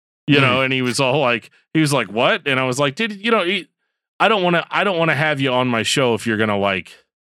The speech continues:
Speaker 1: if you don't wanna be there and you don't wanna talk about metal and hardcore," because I think, I think in a certain sense, it's, it's a little insulting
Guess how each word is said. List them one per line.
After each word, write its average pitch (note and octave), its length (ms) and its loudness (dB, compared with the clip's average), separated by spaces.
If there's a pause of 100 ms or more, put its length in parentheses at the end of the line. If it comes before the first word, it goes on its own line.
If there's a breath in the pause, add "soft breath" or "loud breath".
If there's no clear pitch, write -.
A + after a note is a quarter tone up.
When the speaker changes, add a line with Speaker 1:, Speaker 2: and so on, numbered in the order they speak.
(600)
Speaker 1:
if D#3 180 0
you E3+ 80 2
don't F3 160 2
wanna D#3 160 2
be A#2 240 -2
there C#3 280 0
and A#2 100 -2
you A2+ 80 0
don't A2+ 160 0
wanna A#2 160 0
talk A#2 260 -2
about A2+ 220 0
metal G#2+ 260 0
and G2 100 -4
hardcore," G#2+ 600 0 (400 soft breath)
because D#3 220 2
I F#3 100 2
think, A3 320 0
I D#3 120 2
think G3 160 0
in F#3 80 2
a D3 60 2
certain C3+ 600 0
sense, B2 440 0
it's, - 320 -2 (880)
it's C3+ 160 0
a E3+ 60 4
little G#3+ 260 4
insulting A#2 960 0